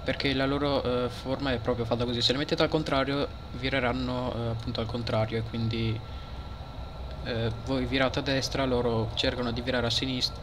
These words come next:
cioè cercano di vi-, farvi virare a destra, però in realtà vi fanno virare a sinistra e voi virate ancora più a destra, però virate ancora più a sinistra, quindi yuppi.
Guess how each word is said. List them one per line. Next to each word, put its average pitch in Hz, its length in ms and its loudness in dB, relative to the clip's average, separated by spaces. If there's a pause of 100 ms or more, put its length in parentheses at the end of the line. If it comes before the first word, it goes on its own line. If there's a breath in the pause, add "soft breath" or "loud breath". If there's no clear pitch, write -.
cioè 107 180 -2
cercano 110 360 0
di 113 280 0
vi-, 110 220 0
farvi 117 320 0
virare 117 320 0
a 120 40 0
destra, 123 360 2
però 120 180 0
in 117 80 2
realtà 113 220 0
vi 117 100 0
fanno 117 240 -2
virare 113 300 0
a - 20 2
sinistra 107 520 0
e 107 120 0 (320)
voi 120 200 0
virate 117 340 0
ancora 131 260 2
più 123 120 -4
a - 20 -2
destra, 117 400 -2
però 113 260 -2 (380)
virate 117 340 -2
ancora 117 280 0
più 117 120 -2
a - 20 2
sinistra, 113 460 -2 (800 loud breath)
quindi 104 400 -2 (420)
yuppi. 107 280 -4